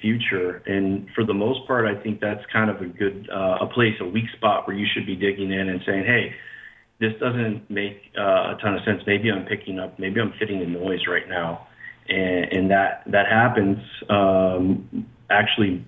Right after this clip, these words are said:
I would say that's the rule, not the exception. And the, the models I've seen in my career, uh, it's hard to build a true, <laughs> if, if it was easy to build a true,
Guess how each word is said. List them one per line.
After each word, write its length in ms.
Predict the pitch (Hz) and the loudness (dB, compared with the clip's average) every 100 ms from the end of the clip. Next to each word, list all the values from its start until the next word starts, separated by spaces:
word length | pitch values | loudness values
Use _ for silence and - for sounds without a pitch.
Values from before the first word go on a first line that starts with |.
| - | -4
I 80 | 101 | 2
would 120 | 120 | 2
say 100 | 131 | 2
that's 200 | 117 110 - | 0 -2 -4
the 580 | 107 98 95 90 90 87 - _ _ _ _ 95 | -4 -4 -6 -8 -10 -12 -16 _ _ _ _ -4
rule, 420 | 104 104 85 - 104 | 0 0 -4 -10 -6
not 220 | 101 - | -4 -2
the 80 | 92 | -4
exception. 640 | 87 - 95 - 90 85 - | -2 -2 -2 -2 -6 -8 -8
And 580 | 92 90 90 90 87 | -6 -4 -2 -2 -4
the, 380 | 87 90 87 87 - - - - - - | -2 -2 -2 -6 -8 -6 -4 -4 -6 -6
the 80 | 104 | 0
models 420 | 98 98 95 92 | 4 4 2 0
I've 200 | 92 95 92 | 0 0 0
seen 160 | 98 95 | -2 0
in 80 | 92 | 2
my 140 | 87 | 0
career, 600 | 87 92 92 101 90 90 | -2 -2 4 4 4 0
uh, 200 | 92 90 | 0 0
it's 100 | 87 | 0
hard 260 | - 131 120 | 2 4 4
to 60 | 90 | 2
build 380 | 95 90 85 - - | 0 -4 -6 -10 -10
a 40 | |
true, 300 | - - 110 | -4 0 0
<laughs> 20 | |
if, 40 | 113 | 0
if 260 | 120 131 123 | 2 2 2
it 60 | |
was 140 | 147 120 | -2 0
easy 260 | 123 117 | 2 2
to 80 | 104 | 0
build 240 | 98 104 95 | 0 -2 -2
a 60 | |
true, 440 | - 120 110 101 | -4 0 0 0